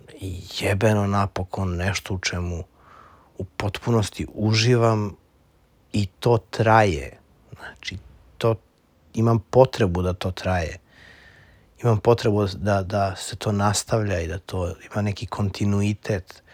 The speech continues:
Imam potrebu da budem dosledan. I da istrajem.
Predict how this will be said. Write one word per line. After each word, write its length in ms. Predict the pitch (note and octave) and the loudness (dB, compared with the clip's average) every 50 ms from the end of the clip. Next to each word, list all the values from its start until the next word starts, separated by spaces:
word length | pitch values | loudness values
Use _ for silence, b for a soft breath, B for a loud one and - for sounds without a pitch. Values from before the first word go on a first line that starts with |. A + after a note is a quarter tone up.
| B B B B B B B B B B - | B B B B B B B B B B -2
Imam 160 | G#2+ A2+ G#2+ | 0 0 0
potrebu 540 | F#2+ - - B2+ C#3 C#3 - C3+ B2 G#2+ G#2+ | 0 2 4 4 4 4 4 2 4 4 4
da 60 | G#2 | 0
budem 340 | G2 G2 G2+ G2 F#2 F#2 F2+ | 0 2 2 2 2 0 0
dosledan. 600 | F#2 D#2+ F2+ - - - - E2 D2 C#2 C#2+ D#2+ - - - _ _ _ _ _ _ _ _ _ _ _ _ _ _ _ _ _ _ _ _ _ _ _ _ _ _ _ _ _ _ _ _ _ _ _ _ _ _ _ _ _ _ _ _ _ _ _ _ _ _ _ _ _ _ _ _ _ B B B B B B B B B B B B B B B B B B B B B B B B B B B B B B B B B B - | 0 0 0 0 0 -2 -4 -4 -6 -6 -8 -10 -12 -18 -20 _ _ _ _ _ _ _ _ _ _ _ _ _ _ _ _ _ _ _ _ _ _ _ _ _ _ _ _ _ _ _ _ _ _ _ _ _ _ _ _ _ _ _ _ _ _ _ _ _ _ _ _ _ _ _ _ _ B B B B B B B B B B B B B B B B B B B B B B B B B B B B B B B B B B -6
I 100 | - A2 | -2 0
da 80 | G#2 | 2
istrajem. 540 | G2 F#2 F2+ - - - - F2 E2+ F2 F2+ | 2 0 0 -4 -8 -12 -12 -10 -12 -12 -14